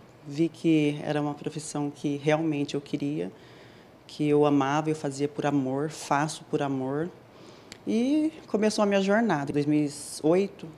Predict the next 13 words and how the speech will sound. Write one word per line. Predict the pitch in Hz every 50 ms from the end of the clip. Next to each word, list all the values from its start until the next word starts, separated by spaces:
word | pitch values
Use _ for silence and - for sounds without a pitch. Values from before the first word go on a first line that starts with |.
| - - -
me | - 143 143
formei. | - - 151 147 143 143 143 147 170 202 214 - - - - - - - - - - - - - - - - - -
E | - 170 175 175 175 180 180 180 175 175 175 170 170 165 160 160 151 151 - - - -
aí | 180 190 208 226
nunca | 240 240 240 - 240
mais | 226 202 202 202 -
parei. | - 262 262 262 233 165 160
Fui | 156 - - 160
fazer | 156 165 147 151
especialização | 156 156 - 160 156 - 147 143 139 139 139 139 - 147 139
de | 139 143
ortodontia, | 143 139 143 139 - 143 139 135 135 175 214 214 - - - 170 165 160 160 156 151 143 143 135
de | 135 131 131 139 143 139 139 139 139 139 139 131